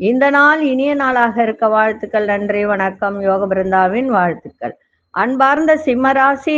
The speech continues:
நேயர்களே, எந்த விஷயத்திலும் நிதானத்தோடு செயல்படுங்கள். உத்தியோக ரீதியாக அலைச்சல்கள்லாம் ஏற்படும். அரசு வகையில அனுசரிச்சு செல்லுங்கள். குடுக்கல் வாங்கல்ல ரொம்ப, ரொம்ப கவனம் தேவை.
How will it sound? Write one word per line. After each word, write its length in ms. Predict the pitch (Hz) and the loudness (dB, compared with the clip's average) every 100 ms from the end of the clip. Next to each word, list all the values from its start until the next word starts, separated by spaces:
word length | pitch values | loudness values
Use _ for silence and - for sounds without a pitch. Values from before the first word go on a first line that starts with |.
| 277 | 0
நேயர்களே, 760 | 226 247 254 226 233 208 190 - - _ _ - | 0 2 2 0 -2 0 0 -2 -10 _ _ 0
எந்த 320 | 208 269 285 | 2 2 2
விஷயத்திலும் 720 | 277 240 277 277 269 277 277 269 | 2 2 2 2 2 0 0 0
நிதானத்தோடு 840 | 226 233 254 269 269 269 269 285 285 | 0 0 2 0 -2 0 2 4 2
செயல்படுங்கள். 720 | 285 220 240 247 247 247 247 - _ _ - | 2 0 0 0 0 2 0 -2 _ _ -6
உத்தியோக 500 | 214 240 294 302 294 | -4 0 0 2 0
ரீதியாக 580 | 269 262 254 269 262 262 | 0 -2 0 2 2 2
அலைச்சல்கள்லாம் 840 | 262 226 233 - 262 240 247 247 269 | 2 0 -2 -2 0 0 2 2 2
ஏற்படும். 480 | 220 233 233 247 247 - _ _ - | 0 -2 0 -2 -2 -6 _ _ 0
அரசு 440 | 202 277 294 311 | 0 2 0 2
வகையில 400 | 302 269 269 269 269 | 2 4 2 2 2
அனுசரிச்சு 580 | 220 247 254 277 240 285 | 2 0 0 -2 -2 -4
செல்லுங்கள். 520 | 247 233 247 247 247 247 - _ _ | -2 0 0 2 2 0 -8 _ _
குடுக்கல் 440 | 240 294 330 320 | -8 -2 0 2
வாங்கல்ல 480 | 277 254 254 262 277 | 2 2 2 2 2
ரொம்ப, 380 | 247 233 285 302 302 | 0 0 0 2 2
ரொம்ப 220 | 247 247 254 | 0 0 0
கவனம் 440 | 214 214 247 254 | 0 0 0 -2
தேவை. 340 | 254 233 240 | 0 2 2